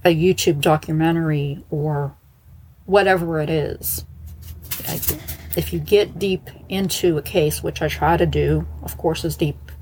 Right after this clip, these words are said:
as I can, you see things that aren't readily apparent. And, like, I, I do have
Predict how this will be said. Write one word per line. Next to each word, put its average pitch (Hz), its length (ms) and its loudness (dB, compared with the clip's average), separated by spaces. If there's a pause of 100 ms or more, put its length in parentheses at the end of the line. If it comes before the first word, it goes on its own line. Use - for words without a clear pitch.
(280)
as - 180 4
I 175 140 6
can, 160 460 -2 (520)
you 196 360 2
see 175 320 4
things 165 800 0 (520)
that 160 540 -2 (340)
aren't 226 280 6 (120)
readily 175 480 6
apparent. - 680 -6 (720)
And, 160 500 -2 (560)
like, 160 340 -4
I, 147 340 -4
I 165 140 4
do 208 380 2
have 190 480 4